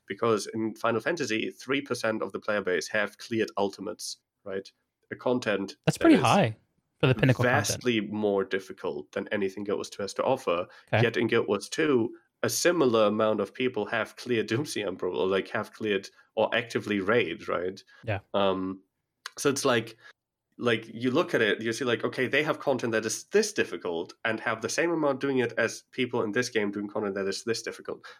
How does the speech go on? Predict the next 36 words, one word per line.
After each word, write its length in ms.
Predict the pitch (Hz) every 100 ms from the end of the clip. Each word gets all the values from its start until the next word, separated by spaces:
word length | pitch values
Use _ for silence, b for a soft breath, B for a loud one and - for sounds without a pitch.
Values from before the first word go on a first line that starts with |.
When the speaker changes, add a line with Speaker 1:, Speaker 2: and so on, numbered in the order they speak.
| B
Speaker 1:
And 120 | 107 104 _ -
I 140 | 123
think 300 | 127 127 113
that 140 | 101
is 100 | 101
because 280 | - - 107
of 80 | 101
this 160 | 95 95
difficulty 500 | 165 135 123 95 90
ladder. 300 | 92 92 92
That's 180 | 92 -
because 420 | - - 113 107
they 380 | 110 110 110 113 B B _
are 180 | 110 101
building 420 | - 123 127 127 104
up 200 | 113 110
their 120 | 107
content 400 | - 107 107 107
to 80 | 110
be 100 | 110
more 200 | 104 104
and 60 |
more 120 | - 98
challenging, 640 | - 156 131 107 101 98
Speaker 2:
Mm-hmm. 280 | 160 127 131
Speaker 1:
and 120 | 113
it's 140 | 101 101
getting 300 | - 113 110
people 300 | - 127 123
who 100 | 110
usually 480 | 104 110 120 117 110
aren't 380 | 101 107 104 104
competitive 680 | 101 101 120 117 - 101
raiders, 500 | 101 123 175 101 90
or, 200 | - 101
like, 280 | 92 87 -